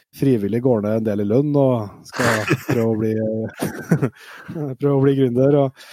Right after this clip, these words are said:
sånn, det er jo et, eh, stort, eh, stort grep for både meg og dem rundt meg, men, eh, og jeg håper jo at det ikke skal bli så lang før du er i samme, samme båten. Så det blir jaggu artig. Så, og så, det har jo kommet helt enormt med nye Patreons.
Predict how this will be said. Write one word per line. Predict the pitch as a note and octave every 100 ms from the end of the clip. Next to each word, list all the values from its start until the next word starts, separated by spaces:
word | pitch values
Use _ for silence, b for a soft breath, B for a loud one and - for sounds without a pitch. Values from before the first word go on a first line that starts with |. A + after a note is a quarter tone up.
| B B
sånn, | D3 D#3+
det | D3+
er | D3
jo | C#3+ E3+ E3 D#3+
et, | - D#3+
eh, | D3 D3
stort, | C#3 C#3 - C#3
eh, | C3+ C3
stort | C#3 B2+
grep | C3+ D3+
for | D3
både | C3+ B2+ B2 B2+
meg | B2+ B2+
og | D3
dem | C#3 C#3 C3
rundt | A#2
meg, | C3 C#3+
men, | C#3+ C#3+
eh, | C3+ C3 B2 _ _ b b b b _ -
og | C3
jeg | B2+
håper | B2 -
jo | A2+
at | -
det | A#2
ikke | A2+
skal | A#2
bli | A2+
så | G#2+
lang | A2 A2
før | A2 G#2+
du | A#2
er | C3 B2
i |
samme, | A#2 A2+ G#2+ G2+ _ _ _ - B -
samme | B2+ A#2
båten. | A2 - D#3+ -
Så | - C3+ C3+ B2+ B2 A#2+ A2+ -
det | B2+
blir | F3+ F3+
jaggu | E3 A#2 B2
artig. | - G#2+
Så, | B2 B2
og |
så, | A#2 B2+
det | A#2+ A2+
har | A#2+ A2
jo |
kommet | - A2+ G#2+
helt | G#2+ - _ _ -
enormt | B2+ A#2 C3 D3+ -
med | C3+ B2+
nye | A2+ A2
Patreons. | - G#2+ A#2+ D3+ - -